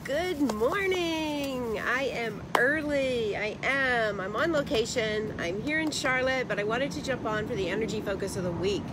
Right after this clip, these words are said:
How's everybody doing after that huge eclipse and full moon energy? How is everybody doing? Let me know how you're doing. Up, plane.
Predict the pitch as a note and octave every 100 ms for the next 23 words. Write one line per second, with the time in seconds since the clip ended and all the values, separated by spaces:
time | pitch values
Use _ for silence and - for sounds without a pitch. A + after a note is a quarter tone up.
0 | - - F3 G#3 C4 C4 - - A3+ A#3
1 | C4 B3 B3 B3 - - G3 A#3+ B3 A3+
2 | G#3 F#3+ - G#3 A3+ - A#3+ A3 A3 -
3 | C4+ C#4+ C#4+ C4+ - B3+ C4+ - - -
4 | - - - - - A#3+ B3 C#4 D4 D4+
5 | E4+ E4 E4 D#4+ C#4 C#4+ C#4 A#3+ F3 -
6 | - - - B3 C4+ C#4 C#4 - - -
7 | - G3 G3 - - - F#3 - - D#4+
8 | C#4+ D4 C#4 C4+ A#3+ A#3+ A#3+ A#3+ C#4+ A3+
9 | - B3+ C#4 C#4 C4+ C4+